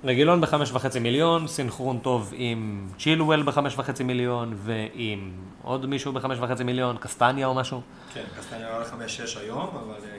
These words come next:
Speaker 2: כן.
Speaker 1: אבל כאילו, יש
Speaker 2: באזור,
Speaker 1: שמה, יש
Speaker 2: באזור.
Speaker 1: שמה אנשים, כאילו, שסבבה. יש שחקנים לדבר עליהם באזור הזה.
Speaker 2: אה, טרני
Speaker 1: ללכת
Speaker 2: גם,
Speaker 1: על רגילון?
Speaker 2: טרני גם לדעתי חמש וחצי.
Speaker 1: טירני. אה.
Speaker 2: עזוב אם זה אופציה מבחינתך, כן?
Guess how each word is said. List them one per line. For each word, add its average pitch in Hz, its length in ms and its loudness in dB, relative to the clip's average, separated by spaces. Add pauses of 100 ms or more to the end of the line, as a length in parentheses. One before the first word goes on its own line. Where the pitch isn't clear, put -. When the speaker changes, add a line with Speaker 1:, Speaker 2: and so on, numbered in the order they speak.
Speaker 2:
כן. - 200 -10
Speaker 1:
אבל 180 260 6
כאילו, 233 280 4 (360)
יש 226 200 8
Speaker 2:
באזור, 240 160 10
Speaker 1:
שמה, 180 380 8
יש 160 60 4
Speaker 2:
באזור. 196 80 10 (120)
Speaker 1:
שמה 214 160 10
אנשים, 151 520 4
כאילו, 127 240 4
שסבבה. 113 580 4
יש 131 140 0
שחקנים 135 640 4 (160)
לדבר 123 460 8
עליהם 110 260 6
באזור 95 340 0
הזה. 95 140 -6
Speaker 2:
אה, 113 540 -6 (140)
טרני - 180 -6
Speaker 1:
ללכת 156 400 6
Speaker 2:
גם, 147 60 8
Speaker 1:
על 131 60 4
רגילון? 135 360 6 (100)
Speaker 2:
טרני - 20 4
גם 160 120 2
לדעתי 117 300 -6
חמש 104 220 -12 (100)
וחצי. - 220 -16 (320)
Speaker 1:
טירני. 156 480 6 (840)
אה. 226 580 -2 (280)
Speaker 2:
עזוב 170 280 2
אם 208 100 2
זה 185 180 6
אופציה 180 200 2
מבחינתך, 170 400 -2 (200)
כן? 147 160 0